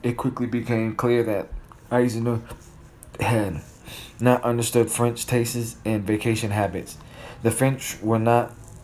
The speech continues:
so willing to wait in line for rides, particularly in bad weather. As in the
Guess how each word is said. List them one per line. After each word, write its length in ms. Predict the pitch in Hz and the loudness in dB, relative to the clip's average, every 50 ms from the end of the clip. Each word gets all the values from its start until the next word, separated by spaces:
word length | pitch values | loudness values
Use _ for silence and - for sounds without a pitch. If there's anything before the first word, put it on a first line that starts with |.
| - - - | -20 -12 -6
so 200 | - - 123 113 | 2 4 4 6
willing 540 | 107 101 113 117 117 113 113 110 110 107 92 | 6 6 6 6 6 4 0 -2 -2 -4 -4
to 140 | - 117 | -2 -2
wait 280 | 104 101 113 117 113 - | 2 2 2 2 2 0
in 180 | - 107 101 101 | -2 -4 -2 0
line 220 | 101 101 104 101 | 0 -2 -2 -2
for 120 | 98 - 101 | -4 -4 0
rides, 420 | 95 101 98 95 92 90 90 - | 0 0 0 0 -2 -4 -6 -8
particularly 920 | - - 113 110 - 135 127 - 117 117 110 107 107 104 107 107 98 - - | -4 -2 -2 0 0 -2 -2 2 2 2 4 4 2 2 0 -2 -2 -2 -4
in 160 | 104 98 95 | -4 -2 0
bad 240 | 92 101 101 98 90 | 0 0 0 0 2
weather. 360 | 95 107 101 92 95 92 92 - - - - - - - - - - | 2 2 2 2 -2 -4 -8 -10 -14 -18 -20 -18 -18 -18 -16 -4 0
As 200 | 113 117 110 120 | 2 2 2 2
in 180 | 123 120 113 | 0 0 0
the 220 | 110 110 110 107 | 2 2 0 0